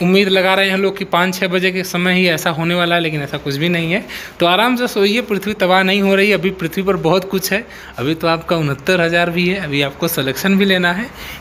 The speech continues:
ये जो news है, मैंने भी Google पर search किया तो मुझे भी बहुत तमाम प्रकार की information कुछ लोगों के द्वारा, मतलब sites के द्वारा, research के द्वारा दी जा रही हैं। कुछ fake बता रहे हैं, कुछ और सही बता रहे हैं कि बिल्कुल सच है।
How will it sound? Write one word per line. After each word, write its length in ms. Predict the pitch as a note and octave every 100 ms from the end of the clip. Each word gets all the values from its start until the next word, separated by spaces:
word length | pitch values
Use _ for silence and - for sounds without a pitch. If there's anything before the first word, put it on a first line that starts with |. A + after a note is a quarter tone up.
| D#3+
ये 100 | E3+
जो 120 | F3+
news 340 | F3 G#3 A3+
है, 180 | F#3 C4+ - - C#3
मैंने 220 | C#3+ G#3+
भी 100 | A3
Google 320 | F3+ F#3 G3+
पर 80 | G3+
search 280 | - F#3+ -
किया 180 | F3+
तो 160 | F3 F3+
मुझे 220 | C#3 E3
भी 60 | F3+
बहुत 300 | E3+ E3+ F3 - - -
तमाम 260 | E3 G3 A3
प्रकार 260 | G#3+ G#3
की 120 | G3+ G#3
information 480 | G3 G3+ G3 G#3
कुछ 220 | G#3 G3+ G3+
लोगों 180 | G3
के 60 | G3
द्वारा, 220 | F#3 F#3+
मतलब 500 | F#3+ F#3+ F#3 F#3 F3+ - -
sites 260 | E3 E3+ -
के 100 | F3+
द्वारा, 200 | E3+ E3+
research 420 | E3 D#3 F3+ E3+
के 100 | F3
द्वारा 240 | E3 D#3+
दी 160 | D3 E3
जा 160 | D#3+ D3+
रही 200 | D3 D3
हैं। 100 | D3+ - - - -
कुछ 160 | - -
fake 300 | - F#3+ G3
बता 200 | F3+ F3
रहे 120 | F3
हैं, 80 | F3+
कुछ 140 | F3 D3+
और 320 | D#3+ D#3+ D3+
सही 280 | - E3 G3+
बता 220 | F3 E3+
रहे 160 | E3+
हैं 100 | E3
कि 80 | D#3+
बिल्कुल 280 | D#3 D#3 E3
सच 280 | - E3 -
है। 160 | D3+